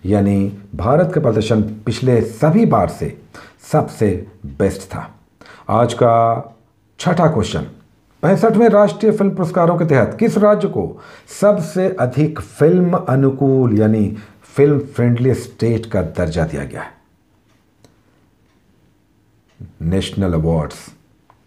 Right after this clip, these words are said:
के दौरान ये किसको दिया गया है दर्जा? तो इसका answer हो जाएगा मध्य प्रदेश।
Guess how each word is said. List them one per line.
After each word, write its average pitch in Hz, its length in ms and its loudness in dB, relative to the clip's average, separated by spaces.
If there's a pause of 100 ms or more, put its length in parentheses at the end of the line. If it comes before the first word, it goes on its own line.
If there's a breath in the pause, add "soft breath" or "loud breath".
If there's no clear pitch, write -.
(200)
के 90 100 -4
दौरान 76 480 -6 (1120 soft breath)
ये 85 420 -6
किसको 85 500 -6
दिया 67 260 -10
गया - 220 -12
है - 140 -12
दर्जा? - 360 -16 (1400 loud breath)
तो 139 80 4
इसका 214 180 4
answer 226 220 2
हो 233 80 4
जाएगा 208 640 4
मध्य 117 320 0
प्रदेश। 80 520 -4